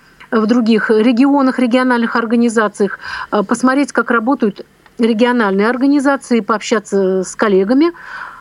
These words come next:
Ну и как бы плюсом здесь была встреча и с друзьями, вот так скажем, одним из элементов участия. И потом они тоже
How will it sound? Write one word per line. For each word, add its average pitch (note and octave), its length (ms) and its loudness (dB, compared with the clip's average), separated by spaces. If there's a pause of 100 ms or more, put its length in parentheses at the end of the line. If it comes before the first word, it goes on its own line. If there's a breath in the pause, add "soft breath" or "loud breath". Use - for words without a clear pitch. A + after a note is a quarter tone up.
Ну A#3+ 220 4
и A3+ 320 2 (380 loud breath)
как A#3 200 -2
бы A3+ 100 2
плюсом B3+ 460 0
здесь G#3+ 220 0
была A#3 380 2
встреча A#3+ 680 -2 (280)
и A#3+ 300 2 (200)
с - 280 -10 (540)
друзьями, G#3 720 0 (160)
вот G3+ 280 -4
так A3+ 200 -2
скажем, F3 480 -2 (600 loud breath)
одним G#3+ 520 0
из G3+ 300 0 (840)
элементов B3 560 2
участия. F#3 600 0 (400 loud breath)
И C4 100 0
потом C4+ 520 0
они A#3+ 240 0
тоже C#4+ 480 2